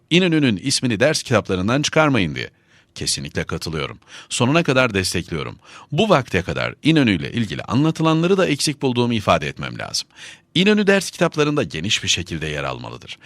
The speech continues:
Her yönüyle gelecek kuşaklara doğru anlatılmalıdır İnönü.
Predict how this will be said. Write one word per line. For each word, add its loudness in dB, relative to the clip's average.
Her -2
yönüyle 4
gelecek 0
kuşaklara 0
doğru 2
anlatılmalıdır 0
İnönü. -4